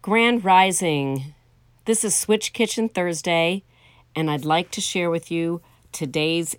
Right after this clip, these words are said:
inspirational quote. "By choosing healthy over skinny, you are choosing self-love over self-judgment." So,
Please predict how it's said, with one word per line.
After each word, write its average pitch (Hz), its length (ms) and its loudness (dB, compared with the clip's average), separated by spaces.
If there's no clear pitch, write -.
inspirational 156 760 -4
quote. 135 560 -6
"By 220 160 6
choosing 285 480 -2
healthy 202 760 0
over 160 220 -2
skinny, 139 680 -4
you 175 160 -2
are 202 80 0
choosing 180 500 -6
self-love 143 880 -2
over 143 220 -4
self-judgment." 139 1080 -4
So, 220 460 2